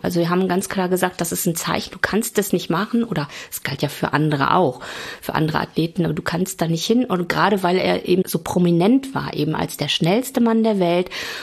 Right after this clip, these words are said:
und du fährst da nach Berlin. Und jetzt kommt eben eine andere Perspektive noch rein,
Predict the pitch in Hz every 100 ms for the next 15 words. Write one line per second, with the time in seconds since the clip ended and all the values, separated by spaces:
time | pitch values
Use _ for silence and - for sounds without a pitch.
0 | - 165 208 262 240 220 226 202 185 180
1 | 180 185 - 170 160 185 269 277 - _
2 | - - 185 - 180 - - 208 208 -
3 | - - 180 180 170 165 - 185 180 165
4 | 214 190 185 - - 175 - 208 254 202
5 | 165 - 151 170 247